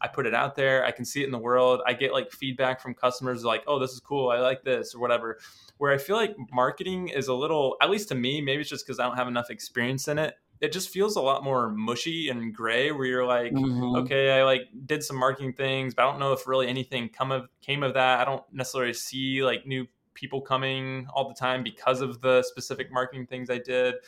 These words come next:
Speaker 1: And maybe that's just a, maybe that's just I need to, like, track it better or, or, you know, kinda track where my leads are coming f-, in some way so that I can get the feedback to, like, "Oh, this thing I did worked." Um, that might be part of my problem, but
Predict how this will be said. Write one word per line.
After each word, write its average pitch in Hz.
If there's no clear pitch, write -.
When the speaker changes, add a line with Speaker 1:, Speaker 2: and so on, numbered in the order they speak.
Speaker 1:
And 156
maybe 190
that's 151
just 139
a, 123
maybe 160
that's 143
just 135
I 127
need 127
to, 123
like, 113
track 117
it 117
better 113
or, 110
or, 113
you 123
know, 113
kinda 127
track 117
where 120
my 117
leads 117
are 120
coming 117
f-, -
in 117
some 120
way 113
so -
that 120
I 117
can 110
get 131
the 123
feedback 110
to, -
like, 113
"Oh, 147
this 123
thing 127
I 117
did 113
worked." 117
Um, 107
that 147
might 127
be 127
part 123
of 120
my 110
problem, 117
but 120